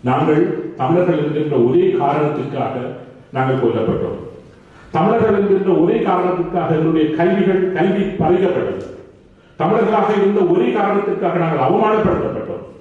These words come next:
தமிழர்களாக இருந்த ஒரே காரணத்திற்காக எங்கள் மீது குண்டுகள் வீசி நாங்கள் அழிக்கப்பட்டோம்.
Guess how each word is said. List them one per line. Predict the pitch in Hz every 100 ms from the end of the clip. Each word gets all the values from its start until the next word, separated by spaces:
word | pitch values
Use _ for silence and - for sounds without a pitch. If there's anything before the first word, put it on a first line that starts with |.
| - - - -
தமிழர்களாக | - 220 214 220 208 208
இருந்த | 202 196
ஒரே | 196 226
காரணத்திற்காக | 202 196 196 196 196 175
எங்கள் | 180 185
மீது | 196 190 196
குண்டுகள் | 208 226 - 208
வீசி | 165 202 - 214
நாங்கள் | 180 180 147 160
அழிக்கப்பட்டோம். | 220 214 - - -